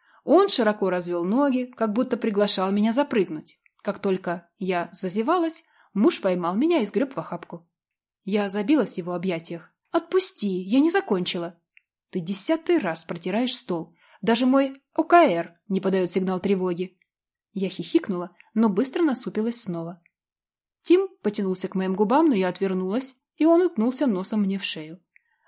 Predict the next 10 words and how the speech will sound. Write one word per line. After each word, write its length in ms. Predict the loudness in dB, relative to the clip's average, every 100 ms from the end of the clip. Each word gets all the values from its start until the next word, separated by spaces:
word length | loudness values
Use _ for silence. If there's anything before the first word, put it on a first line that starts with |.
| -6
«Она 180 | -4 -2
сидела 400 | -4 0 2 2
на 100 | 0
столе 360 | -2 0 2
буквально 460 | 0 0 2 4 2
голой 340 | 2 4 4
задницей», 800 | 4 2 2 -2 -4 -4 -6 -12 _
напомнила 480 | -6 -4 -4 -4 -6
я 140 | -8
мужу. 240 | -8 -10